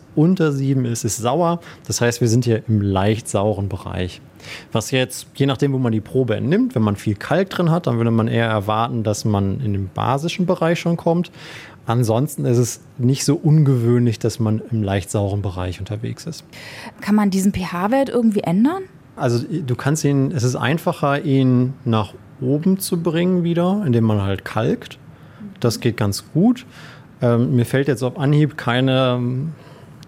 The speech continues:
Speaker 1: umweltfreundliche Variante ein, wie man ihn nach unten bringen würde, wenn man jetzt Heidelbeeren anbauen möchte beispielsweise.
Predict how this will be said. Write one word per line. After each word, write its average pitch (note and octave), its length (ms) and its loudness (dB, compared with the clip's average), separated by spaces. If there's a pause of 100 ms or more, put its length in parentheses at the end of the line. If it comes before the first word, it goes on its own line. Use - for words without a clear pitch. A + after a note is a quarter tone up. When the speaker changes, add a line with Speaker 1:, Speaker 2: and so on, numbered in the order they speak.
(280)
Speaker 1:
umweltfreundliche C3 1000 0
Variante A#2 600 2
ein, B2 400 2
wie A#2+ 80 4
man A#2+ 160 2
ihn B2+ 140 2
nach A2 120 2
unten D3 380 2
bringen G#2+ 380 0
würde, A2+ 340 0
wenn A2+ 80 2
man A2 180 2
jetzt G#2+ 260 -2 (460)
Heidelbeeren B2 520 0
anbauen B2+ 600 2
möchte C#3 320 0
beispielsweise. C#3 800 0